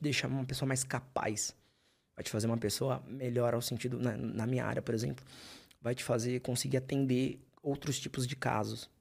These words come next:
Se especializar em algo vai fazer você conseguir ajudar mais pessoas. Vai fazer você conseguir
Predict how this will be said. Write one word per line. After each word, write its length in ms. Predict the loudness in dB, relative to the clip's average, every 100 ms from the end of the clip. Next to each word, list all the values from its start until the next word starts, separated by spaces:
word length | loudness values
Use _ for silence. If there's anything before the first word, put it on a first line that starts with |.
| _
Se 100 | -4
especializar 840 | -2 0 0 2 4 4 4 4 4
em 180 | 4 2
algo 320 | 2 2 2
vai 160 | 0 -2
fazer 320 | -2 -2 -2
você 280 | -2 -2 -2
conseguir 480 | -4 -4 -2 -2 -4 -14 -8
ajudar 440 | 0 2 4 4 2
mais 180 | -2
pessoas. 500 | -4 -4 -4 -6 -8 -14 _ _ _ _ _ _ _ _ _ _ _
Vai 100 | -8
fazer 240 | -4 -2 -2
você 220 | -2 -4
conseguir 600 | -4 -4 -2 0 0 0